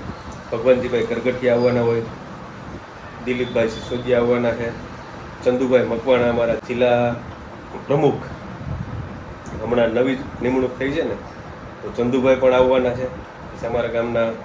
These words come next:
સરપંચશ્રીઓ, અત્યારે તો કોઈ સરપંચ નથી, પણ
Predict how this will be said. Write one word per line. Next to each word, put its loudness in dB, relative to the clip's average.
સરપંચશ્રીઓ, 2
અત્યારે 0
તો -4
કોઈ 0
સરપંચ -2
નથી, -2
પણ 0